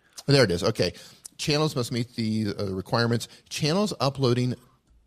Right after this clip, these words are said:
non-original content, videos re-uploaded from other channels, and videos with watermarks and logos from third-party social media platforms will not be eligible.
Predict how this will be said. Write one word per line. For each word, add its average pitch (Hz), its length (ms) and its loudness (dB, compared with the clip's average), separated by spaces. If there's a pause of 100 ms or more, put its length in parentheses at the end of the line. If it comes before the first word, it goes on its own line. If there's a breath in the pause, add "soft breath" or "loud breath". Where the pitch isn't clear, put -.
(120)
non-original 123 1080 0
content, 101 580 -4
videos 110 400 -2
re-uploaded 104 580 0
from 92 140 -6
other 87 140 -6
channels, 110 440 -4
and 92 120 -4
videos 92 240 -2
with 85 120 -8
watermarks 92 440 -4
and 82 100 -8
logos 87 320 -4
from - 80 -10
third-party 82 400 -10
social - 260 -12
media 87 200 -8
platforms 104 540 -6
will 95 80 -4
not 85 120 -6
be - 140 -8
eligible. 80 400 -8